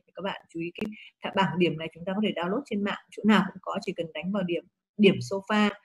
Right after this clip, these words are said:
có sofa score là, là thấy ngay cái bảng này. Ờ, tôi cũng giới thiệu luôn là, mà chúng ta nghe rất nhiều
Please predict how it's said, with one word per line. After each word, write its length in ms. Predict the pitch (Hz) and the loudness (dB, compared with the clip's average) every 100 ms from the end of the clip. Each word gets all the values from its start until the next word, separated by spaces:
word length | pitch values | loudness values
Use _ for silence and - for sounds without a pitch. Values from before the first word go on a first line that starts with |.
| _ _ _ | _ _ _
có 120 | 165 | -6
sofa 400 | 175 208 202 214 | 0 0 4 2
score 400 | 214 - 190 185 | 2 -2 0 0
là, 120 | 165 - | -2 -6
là 180 | - 147 - | -12 -12 -8
thấy 120 | 160 | -6
ngay 180 | 190 185 | -4 -4
cái 80 | 196 | -4
bảng 240 | 190 151 | -6 -6
này. 120 | 156 156 _ _ _ _ _ _ _ _ _ _ _ _ _ _ _ _ _ _ _ _ _ _ _ | -12 -16 _ _ _ _ _ _ _ _ _ _ _ _ _ _ _ _ _ _ _ _ _ _ _
Ờ, 340 | - 175 170 170 | -2 2 2 4
tôi 140 | 233 | 4
cũng 160 | 233 220 | 4 4
giới 120 | 226 | 4
thiệu 200 | 220 330 | 6 2
luôn 200 | 233 240 | 6 6
là, 260 | 220 185 175 175 | 8 4 0 -4
mà 80 | 160 156 170 165 _ | -4 -6 -8 -10 _
chúng 160 | - | -6
ta 120 | 190 240 | 0 2
nghe 160 | 240 | 2
rất 200 | 233 349 | 0 2
nhiều 140 | 240 | 2